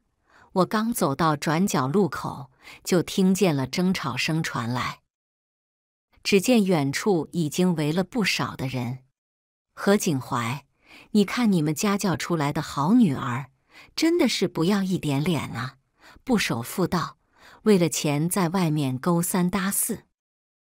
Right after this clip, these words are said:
这声音耳熟得很，有点像是自己的那个钱婆婆。另一道声音传来：“王大花，你在这里狗叫什么呢？”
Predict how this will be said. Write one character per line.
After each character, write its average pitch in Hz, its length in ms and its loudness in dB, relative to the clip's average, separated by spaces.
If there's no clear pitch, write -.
这 196 140 4
声 180 220 2
音 190 220 2
耳 139 280 -2
熟 151 240 -2
得 208 80 0
很， 127 400 -6
有 214 200 4
点 220 240 2
像 175 280 0
是 180 160 -2
自 262 240 -2
己 151 160 -6
的 135 140 -2
那 165 140 0
个 135 140 -4
钱 135 320 -2
婆 117 260 -6
婆。 - 320 -10
另 311 240 6
一 170 160 4
道 170 180 2
声 196 260 0
音 196 220 4
传 - 280 -2
来 131 340 -4
：“王 180 280 4
大 240 200 0
花， 196 380 -6
你 196 140 6
在 233 200 2
这 277 180 0
里 180 180 2
狗 135 260 -2
叫 269 240 0
什 151 200 -2
么 127 100 0
呢？” 156 200 -2